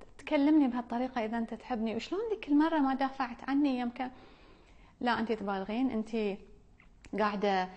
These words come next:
آم، تتخيلين أشياء، فيبدأ الشخص مع الوقت فيسوون، ي-، يص-، يصير هذا التلاعب بالعقول، فيبدأ الشخص مع الوقت بدال ما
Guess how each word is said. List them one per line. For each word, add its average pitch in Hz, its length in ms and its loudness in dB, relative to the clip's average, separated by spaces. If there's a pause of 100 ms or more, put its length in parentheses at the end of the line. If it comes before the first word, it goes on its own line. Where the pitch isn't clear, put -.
(420)
آم، 190 720 -4
تتخيلين 226 680 0 (100)
أشياء، 220 480 -6 (480)
فيبدأ 285 440 0
الشخص 302 400 -2
مع 226 220 0
الوقت 254 320 0
فيسوون، 254 520 4 (340)
ي-، 226 280 -2
يص-، - 160 -12
يصير 294 240 0
هذا 240 180 0
التلاعب 226 540 -4
بالعقول، 196 540 -6 (800)
فيبدأ 320 460 2
الشخص 311 420 -2
مع 233 240 0
الوقت 254 460 0
بدال 240 520 2
ما 214 340 -2